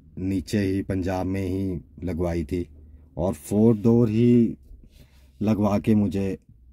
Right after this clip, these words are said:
फ़ायदा लगा। ये टू डोर थी कोई, मतलब, ये लेबर इंक्लूड नहीं है आपको। अ, without लेबर का प्राइस अभी बता रहा हूँ,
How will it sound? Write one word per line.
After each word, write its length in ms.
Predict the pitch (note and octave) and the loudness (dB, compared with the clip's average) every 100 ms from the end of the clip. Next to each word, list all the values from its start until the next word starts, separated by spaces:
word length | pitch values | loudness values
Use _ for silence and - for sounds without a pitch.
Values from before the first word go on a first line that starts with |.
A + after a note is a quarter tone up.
| _ _ _ _ - | _ _ _ _ -6
फ़ायदा 400 | G2+ F#2+ G#2 F#2 | -4 -2 0 0
लगा। 300 | E2+ D#2 - _ _ _ _ _ _ _ _ _ E2 | -2 -4 -8 _ _ _ _ _ _ _ _ _ -6
ये 120 | F2 - | -6 2
टू 220 | A#2+ A2+ A2+ | 6 6 6
डोर 340 | A#2 A2+ A2+ | 6 4 2
थी 240 | - G#2+ | 2 0
कोई, 520 | G#2 G#2 G#2 G#2 G2+ - _ _ _ _ _ _ _ G2 | 0 0 2 2 -2 -6 _ _ _ _ _ _ _ 0
मतलब, 400 | A2 A#2 B2 B2 B2 A#2+ | 4 6 6 4 4 4
ये 260 | A2+ B2+ C3 | 4 4 4
लेबर 480 | G#2 A#2+ A#2+ C3 B2+ | 4 4 4 2 4
इंक्लूड 500 | B2+ A#2 A2+ A#2 A2 | 2 2 6 6 6
नहीं 160 | G2+ | 0
है 180 | F#2+ A#2+ _ _ _ - | 0 -4 _ _ _ -10
आपको। 760 | E2+ G#2+ - A2 A2 A2 A2 G#2+ - _ _ _ _ E2+ | -2 -2 -2 2 4 6 4 2 -4 _ _ _ _ -10
अ, 140 | F2 | -8
without 500 | E2+ G#2 A2+ A#2 G#2+ | -2 2 4 4 2
लेबर 340 | G2+ G#2 A2+ | 0 2 0
का 160 | A#2 A2+ | 0 -2
प्राइस 400 | G#2+ G#2 A2 G#2+ | 0 0 0 0
अभी 260 | G#2 G#2+ A2 | 0 2 2
बता 280 | A2 G2+ | 2 -2
रहा 120 | G#2 | 0
हूँ, 120 | G#2+ | -2